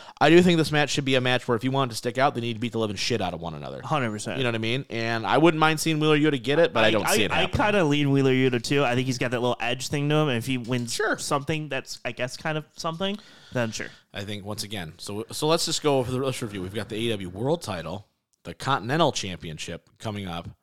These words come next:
Speaker 1: the International Championship, the T N T Championship, the F T W unofficially Championship, the T B S Championship,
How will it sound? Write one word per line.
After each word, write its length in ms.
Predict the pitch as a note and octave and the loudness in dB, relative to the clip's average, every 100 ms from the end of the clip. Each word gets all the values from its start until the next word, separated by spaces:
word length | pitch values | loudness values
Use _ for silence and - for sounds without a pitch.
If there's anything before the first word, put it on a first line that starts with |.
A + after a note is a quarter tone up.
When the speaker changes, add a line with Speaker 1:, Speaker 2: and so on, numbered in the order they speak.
| _ | _
Speaker 1:
the 80 | F2+ | -12
International 600 | F#2 F#2+ G2+ C#3 - G2 | -10 -6 -4 -4 -4 -10
Championship, 680 | E2+ F#2+ E2+ F2 D#2+ F2 D#2+ _ _ _ _ | -10 -10 -10 -12 -12 -12 -12 _ _ _ _
the 100 | - | -18
T 280 | - - G#2 | -14 -10 -8
N 100 | F#2+ | -8
T 200 | F#2 G3 | -2 -2
Championship, 840 | - G2+ F2 F#2 D#2+ - D#2 D2+ - _ _ _ | -2 -4 -8 -10 -10 -10 -12 -14 -20 _ _ _
the 120 | D2 - _ - - | -18 -18 _ -20 -4
F 220 | B2 D3 | -2 -2
T 140 | - D#3+ | -4 0
W 440 | D3 C#3 A#2 A#2+ - _ - | 2 2 0 -4 -8 _ -6
unofficially 800 | C3+ C3 - C3 - G#2+ G2+ G#2 _ - | -4 -4 -2 -2 -2 -4 -4 -8 _ -14
Championship, 680 | - F2 E2+ E2 - F#2+ - _ _ _ | -10 -8 -10 -12 -10 -10 -12 _ _ _
the 80 | F2+ | -12
T 220 | - B2+ | -8 -6
B 140 | A#2+ C#3+ | -2 -2
S 140 | C#3 | -2
Championship, 760 | - G#2+ F#2 F#2+ F2 F#2 F2 | -6 -10 -10 -14 -12 -12 -12